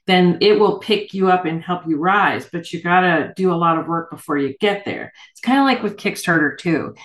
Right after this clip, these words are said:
If you bother to do a bunch before it opens, then you'll have a successful Kickstarter because, and I'm, you know, basing this on what Russell and Claire and Patty and everyone else, the first forty-eight hours is, uh,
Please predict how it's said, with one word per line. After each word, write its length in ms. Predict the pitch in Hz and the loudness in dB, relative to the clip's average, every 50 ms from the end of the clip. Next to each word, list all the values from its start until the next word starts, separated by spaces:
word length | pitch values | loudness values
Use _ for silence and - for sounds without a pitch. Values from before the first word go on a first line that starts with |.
| - - _ - | -20 -14 _ -6
If 200 | 196 - - 196 | -6 -6 -4 -2
you 520 | 208 214 214 214 208 202 185 - - - _ | 0 2 4 4 4 4 2 0 -4 -6 _
bother 340 | - 202 208 220 233 247 240 | 2 2 2 2 2 0 -2
to 120 | - 220 | -4 -4
do 120 | - 202 196 | -4 -2 -2
a 60 | 185 | 0
bunch 380 | 175 - 170 175 180 175 - - | 0 2 2 2 0 -2 -4 -8
before 640 | 170 165 - - - _ - 190 190 190 202 196 - - - | -10 -10 -10 -14 -14 _ -2 0 2 4 4 2 2 0 -2
it 140 | 180 - - | -6 -4 -4
opens, 680 | - 185 185 180 - - 82 - - - - - - - _ _ _ _ - - - - _ _ | -4 -4 -2 -4 -4 -6 -8 -8 -12 -14 -16 -18 -18 -20 _ _ _ _ -20 -20 -20 -20 _ _
then 240 | - 202 196 196 196 | 2 2 4 4 4
you'll 140 | 190 185 175 | 4 4 2
have 240 | 170 185 185 175 180 | 2 2 2 0 0
a 40 | 175 | -2
successful 600 | - - 165 - - 156 160 160 - - 139 - | -8 -10 -10 -6 -4 -4 -4 -4 -6 -12 -16 -12
Kickstarter 640 | - - 175 170 - - - 131 123 117 117 120 - | -8 -8 -8 -8 -6 -6 -4 -4 -2 -2 -4 -4 -4
because, 380 | 180 175 175 185 175 165 - - _ _ - - _ - | -4 -4 -2 -2 -2 -2 -4 -10 _ _ -20 -20 _ -2
and 80 | - 185 | 0 2
I'm, 180 | 185 185 185 180 - - | 4 4 4 2 0 -2
you 100 | 214 202 | 0 0
know, 120 | 180 175 165 | 0 0 0
basing 320 | 175 175 175 - 185 175 | 0 0 -2 -2 -2 -2
this 160 | 170 165 170 | -2 0 0
on 80 | 165 160 | 0 0
what 180 | 156 - - | 0 -2 -2
Russell 320 | 160 165 156 - - - 156 | -2 -2 -2 -2 -4 -8 -8
and 100 | 147 139 | -8 -8
Claire 300 | - - 156 147 139 139 | -8 -8 -6 -6 -6 -6
and 180 | 135 143 139 | -8 -8 -10
Patty 380 | - - 147 147 135 127 135 131 | -6 -4 -4 -2 -2 -4 -4 -6
and 100 | 131 - | -6 -8
everyone 300 | 139 147 147 143 135 135 | -6 -6 -6 -6 -4 -4
else, 360 | 131 120 107 98 113 - - _ _ _ _ _ _ _ | -2 -4 -4 -4 -8 -12 -18 _ _ _ _ _ _ _
the 80 | - 196 | -4 -4
first 320 | 180 - 233 247 247 - | -2 0 0 0 0 0
forty-eight 400 | - 233 220 202 196 190 180 175 | 2 2 2 2 2 2 2 2
hours 400 | 170 165 185 196 180 165 160 - | 4 4 4 4 2 2 0 -2
is, 260 | 156 156 147 - - _ - | -6 -8 -8 -10 -14 _ -4
uh, 300 | 151 160 151 139 110 | -2 0 0 0 0